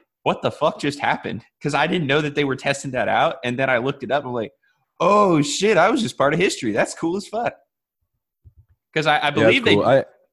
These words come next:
Speaker 1: they took that ball, they took that ball and they mailed it to, um, Cooperstown. 'Cause, like, it literally, it's a rule change that the M L B is considering, and I think they actually will eventually impl-,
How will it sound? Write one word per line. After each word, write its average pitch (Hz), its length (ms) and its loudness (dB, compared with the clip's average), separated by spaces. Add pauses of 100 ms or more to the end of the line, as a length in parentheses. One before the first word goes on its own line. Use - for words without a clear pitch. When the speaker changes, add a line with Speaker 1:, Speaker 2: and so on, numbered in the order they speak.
(160)
Speaker 1:
they 165 120 2
took 208 240 -2
that 170 260 2
ball, 165 560 2
they 139 100 -2
took 196 200 -8
that 139 240 0
ball 151 260 2
and 113 100 -2
they 113 300 -4 (300)
mailed 139 260 0
it 156 140 -4
to, 139 260 -2
um, 123 580 0 (120)
Cooperstown. 117 600 -6 (280)
'Cause, 117 180 -6
like, 113 240 -4
it 117 240 -2
literally, 131 400 -2
it's 120 140 -8
a 104 320 -2
rule 135 260 -6
change 113 320 -8
that 110 240 -4 (140)
the 113 100 -6
M 113 140 -4
L 123 100 -6
B 123 140 -4
is 120 100 -4
considering, 107 560 -8
and 98 100 -6
I 98 40 -6
think 120 240 -12
they 104 60 -6
actually 110 360 -6
will 110 220 -6
eventually 101 500 -8
impl-, 98 220 -14